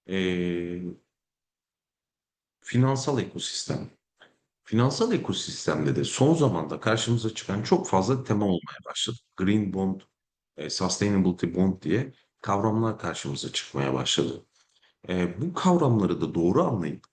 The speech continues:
buna göre firmaların yatırım süreçlerini entegre edebilmek gerçekten kıymetli bir hal almaya başladı.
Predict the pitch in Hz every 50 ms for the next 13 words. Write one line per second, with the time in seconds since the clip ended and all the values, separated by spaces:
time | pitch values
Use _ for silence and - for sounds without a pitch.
0 | _ - - _ _ _ _ _ - 92 120 170 175 170 131 104 87 69 64 -
1 | _ _ _ - - - - 117 139 143 135 117 95 87 78 71 69 67 65 65
2 | 78 71 - - - 98 101 107 120 123 120 - - 87 90 87 - - - 78
3 | 73 73 67 - - 80 87 - - - 101 95 101 131 135 127 110 95 85 -
4 | - - 82 117 180 175 - _ _ _ _ _ _ _ _ _ _ - 165 160
5 | 113 - - 90 87 - - 151 135 - - 107 104 101 98 - 92 85 82 76
6 | 78 78 71 67 64 64 62 64 62 60 60 - 60 - - - - -